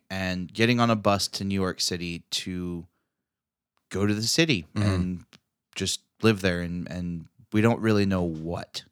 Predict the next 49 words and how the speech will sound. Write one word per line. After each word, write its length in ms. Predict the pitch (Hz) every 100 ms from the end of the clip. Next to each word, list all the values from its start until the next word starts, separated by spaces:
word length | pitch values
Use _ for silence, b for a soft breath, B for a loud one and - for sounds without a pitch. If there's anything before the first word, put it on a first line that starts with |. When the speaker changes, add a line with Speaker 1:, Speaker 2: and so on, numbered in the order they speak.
| _
Speaker 2:
Okay. 240 | 95 95 98 _ -
Speaker 1:
But 140 | 107
just 200 | 110 107
to 80 | -
be 180 | 170 208
there. 260 | 92 - - _ _
And 460 | 95 98 95 92 90 B B B B -
the 640 | 107 110 110 117 113 110
whole 160 | 131 180
movie 280 | 156 139 139
is 420 | - 107 92 - _ _ _ _ _ _
in 180 | 117 131
a 120 | 117
nutshell, 720 | 98 98 98 - - 127 131
which 220 | 117 92 95
it, 100 | -
it 140 | - 87 -
is 240 | - 98 92 - _ -
way 260 | 113 123
bigger 340 | 117 107 104 98
than 180 | 95
a 100 | 76
nutshell 440 | 92 92 - 98 90
Speaker 2:
Yeah, 140 | 113 90
I 20 |
know 60 | 98
Speaker 1:
deserves. 160 | 117 110
Speaker 2:
I'm 80 | 101
asking 380 | 95 - 73
a 40 | 82
little 140 | 87
Speaker 1:
Yeah, 100 | 131
Speaker 2:
bit 60 | -
too 120 | 90
much 180 | 80 80
Speaker 1:
but 180 | 170 160
Speaker 2:
here, 60 | -
but 120 | 123
Speaker 1:
the, 60 |
Speaker 2:
thank 220 | 135 123 110
you. 40 |
Speaker 1:
the 140 | 120 123
T 260 | - 170
L 140 | 156 147
D 160 | 135
R 360 | 117 90 92 90 -
is 480 | 101 95 92 90 - b b b b b _
it's 160 | 110 -
about 500 | 101 107 104 101